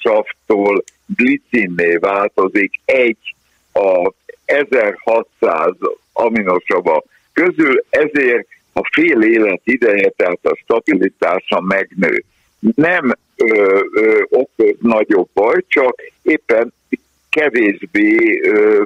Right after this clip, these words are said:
ö, bomlik el, és pusztul el, vagy válik inaktívvá. Ez a brit oka. De hagyd mondjak egy nagyon jó hírt is, ezt is körülbelül az elmúlt két hétben írták le,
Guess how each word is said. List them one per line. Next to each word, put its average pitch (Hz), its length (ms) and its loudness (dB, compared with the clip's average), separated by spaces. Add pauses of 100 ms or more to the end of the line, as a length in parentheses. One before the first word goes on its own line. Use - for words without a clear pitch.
ö, 107 220 2 (400)
bomlik 104 600 -2
el, 98 340 0
és 82 300 0
pusztul 98 640 -2 (200)
el, 104 340 0
vagy 82 260 -2
válik 95 500 0
inaktívvá. 95 920 -2 (300)
Ez 156 180 0
a 104 200 0
brit 110 400 -4
oka. - 380 -2 (360)
De - 120 -2
hagyd 160 220 -2
mondjak 131 400 -2
egy 117 140 0
nagyon 127 480 0
jó 82 300 2
hírt 82 400 -2
is, - 440 -2
ezt - 280 -2
is 101 260 -2 (300)
körülbelül 113 460 0
az 90 200 0
elmúlt 110 440 0
két 107 360 0
hétben 87 540 0
írták 87 580 -2
le, 107 260 0